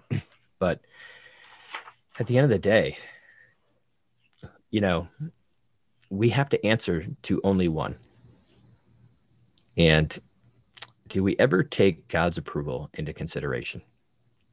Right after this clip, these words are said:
'Cause that's really the opinion that matters the most. It's really the only opinion that matters. And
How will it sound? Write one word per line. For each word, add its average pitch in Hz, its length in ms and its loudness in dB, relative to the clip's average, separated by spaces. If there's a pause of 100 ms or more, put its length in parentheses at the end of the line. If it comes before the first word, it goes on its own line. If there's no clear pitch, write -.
(760)
'Cause 98 140 0
that's 120 200 8
really 165 160 6
the 95 120 6
opinion 95 420 0
that 73 120 -8
matters 82 300 -6
the - 80 -8
most. - 400 -8 (100)
It's - 160 -4
really 139 160 8
the 87 180 4
only 98 160 6
opinion 92 400 2
that 78 120 0
matters. - 460 0 (1300)
And 82 440 -6